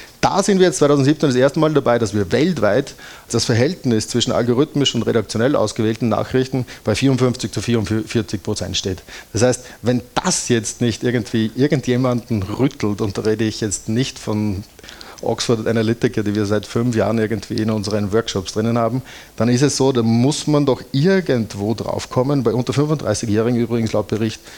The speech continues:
stehen wir bei vierundsechzig Prozent zu vierunddreißig. Das heißt, <coughs> weit über die Hälfte sind von Algorithmen ausgewählt, wo man dann wirklich auch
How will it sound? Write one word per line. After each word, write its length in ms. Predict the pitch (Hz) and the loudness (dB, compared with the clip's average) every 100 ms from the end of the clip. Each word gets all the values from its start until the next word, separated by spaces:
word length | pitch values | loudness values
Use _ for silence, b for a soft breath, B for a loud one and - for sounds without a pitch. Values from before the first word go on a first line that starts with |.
| B | B
stehen 240 | - 113 117 | 0 2 4
wir 80 | |
bei 100 | 110 | 4
vierundsechzig 560 | 104 147 139 110 - 110 | 2 2 2 0 -2 -4
Prozent 400 | 117 104 107 104 | -4 -2 -2 -4
zu 100 | - | -6
vierunddreißig. 760 | 98 151 135 - 95 98 - 127 B B B - | -2 2 2 0 -4 -4 -4 -6 B B B -4
Das 140 | 117 104 | 0 4
heißt, 260 | 107 104 - - - - - | 2 0 -6 -20 0 2 4
<coughs> 400 | 190 - 131 110 | 2 2 2 0
weit 200 | 110 127 | 2 2
über 160 | 123 | 2
die 80 | 117 | 2
Hälfte 400 | 107 110 - 127 B B | 2 0 0 -2 B B
sind 180 | - 123 | -2 0
von 120 | 123 | 2
Algorithmen 540 | 104 107 110 120 107 95 | 2 2 0 0 -2 -2
ausgewählt, 480 | 95 - 107 113 127 B B B B B B | -4 -4 -2 -2 -4 B B B B B B
wo 220 | 127 120 | -2 2
man 120 | 143 143 | 4 6
dann 120 | 131 | 6
wirklich 300 | 156 160 143 | 4 2 4
auch 300 | 131 131 | 4 2